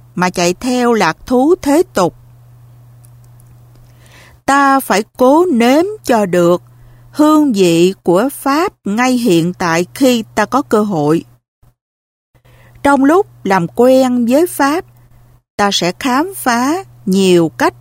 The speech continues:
tìm thấy hạnh phúc thuần tịnh. Ta có thể kinh nghiệm phúc lạc nhờ thiền định và tuệ giác. Và nhờ giữ giới, ta có thể đạt được hạnh phúc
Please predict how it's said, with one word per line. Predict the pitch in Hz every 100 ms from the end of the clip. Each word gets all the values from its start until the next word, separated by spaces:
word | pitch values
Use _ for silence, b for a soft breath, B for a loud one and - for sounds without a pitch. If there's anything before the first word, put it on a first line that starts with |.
| -
tìm | 185 156
thấy | 247 330
hạnh | 262 156 160
phúc | 285 349 - _
thuần | - 220 185 160
tịnh. | - 190 165 160 180 - _ - - - - b b b b b b b -
Ta | 190
có | - 359
thể | 254
kinh | 269 302 269
nghiệm | 240 175 165 170 180 _
phúc | - 302 381 -
lạc | 202 175 170 -
nhờ | 196 190 180
thiền | 226 180
định | 170 165 165 190
và | 190
tuệ | - 175
giác. | 170 185 254 302 392 - - - - - - - - - _
Và | 175 208
nhờ | 202 202
giữ | 190 185 202
giới, | 269 262 262 294 381 427 - _ _ _ _
ta | -
có | 220 285
thể | 285 240
đạt | 202 175
được | 190 180
hạnh | - 214 165 175
phúc | - 302 381